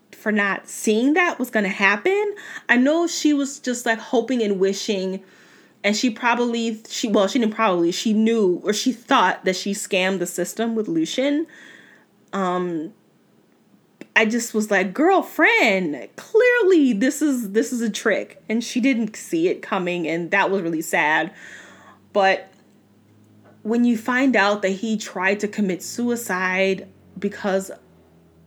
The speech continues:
of a failed marriage proposal denial thing, and he was just, and his storms were, like, depression and, oh my God, like,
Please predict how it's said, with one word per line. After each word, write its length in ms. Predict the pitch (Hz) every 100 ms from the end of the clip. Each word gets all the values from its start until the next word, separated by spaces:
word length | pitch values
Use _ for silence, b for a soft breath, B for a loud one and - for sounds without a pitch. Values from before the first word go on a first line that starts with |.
| _
of 180 | 180 190
a 80 | 190
failed 460 | 190 208 196 202 190
marriage 400 | 180 180 180 -
proposal 720 | - 185 180 185 180 175 - b b b b b
denial 520 | 196 190 185 185 185
thing, 760 | 185 - 190 185 185 180 180 196 B B _
and 260 | 190 190 190
he 160 | 185 226
was 220 | 196 196
just, 380 | 190 175 - - B B B
and 140 | 233
his 200 | 247 220
storms 840 | - - 226 233 220 185 175 -
were, 120 | 185
like, 380 | 196 170 165 - b b b b b
depression 880 | 185 - 269 262 - 214 208 190 180
and, 240 | 165 180 - B B B B -
oh 100 | 247
my 120 | 202
God, 220 | 208 -
like, 160 | 185